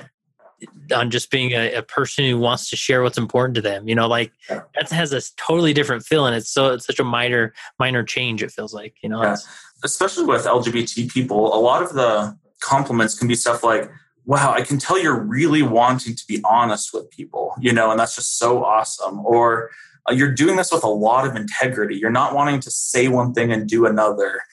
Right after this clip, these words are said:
Speaker 2: I love that." Or, like, "You are just so courageous." Even talking to me, that takes so much courage, you know? And some of those character-based things, it's so exciting to see a student come in and be like, "My leader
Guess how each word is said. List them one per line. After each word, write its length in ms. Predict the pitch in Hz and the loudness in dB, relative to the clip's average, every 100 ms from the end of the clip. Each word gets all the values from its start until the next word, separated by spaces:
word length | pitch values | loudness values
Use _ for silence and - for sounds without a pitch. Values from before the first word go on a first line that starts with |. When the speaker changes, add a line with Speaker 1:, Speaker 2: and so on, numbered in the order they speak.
| _ _ - | _ _ 0
Speaker 2:
I 160 | 117 | 0
love 360 | 117 107 117 110 | 2 2 0 2
that." 280 | 104 98 98 120 | 2 2 0 2
Or, 560 | 120 120 117 113 - - _ | 4 4 4 2 -2 -10 _
like, 280 | 120 117 - _ - | -2 -2 -6 _ -4
"You 640 | 131 151 151 147 147 - | 2 4 4 4 4 2
are 120 | 123 123 | -2 0
just 260 | 131 - | -2 -2
so 180 | 139 147 | 0 0
courageous." 460 | - 123 123 110 - | 0 0 0 -2 -2
Even 160 | 143 | -2
talking 320 | 139 165 156 | 0 -2 -2
to 60 | 120 | -4
me, 200 | 123 139 | -2 -2
that 240 | 104 101 - | -2 -4 -4
takes 200 | 127 - | -4 -4
so 240 | - 123 | 0 0
much 220 | 127 - | 0 -2
courage, 480 | - 131 104 - - | -4 -2 -2 -4 -4
you 80 | 117 | 0
know? 160 | 117 120 | 2 0
And 80 | |
some 180 | 127 156 | 0 -2
of 60 | 175 | 0
those 300 | 143 131 - _ _ - | 0 -2 -8 _ _ -2
character-based 680 | 147 151 135 120 120 - - | -2 0 0 0 0 -2 0
things, 480 | 135 127 113 - - _ _ - | 0 2 -2 -6 -14 _ _ -2
it's 160 | 123 | -2
so 420 | - - 139 143 151 | 0 -2 0 2 0
exciting 520 | - 120 127 131 120 | -2 -2 0 0 -4
to 100 | 123 | -6
see 560 | - - 127 123 120 120 | -6 -4 -2 0 2 2
a 160 | 110 | 2
student 340 | - - 131 123 | -2 2 2 2
come 260 | 123 117 | 0 2
in 220 | 120 117 110 | 2 2 0
and 160 | 113 | 0
be 80 | 117 | 2
like, 200 | 107 104 | 2 0
"My 260 | 113 143 180 | 0 2 0
leader 580 | 127 135 131 110 110 | -2 0 2 2 0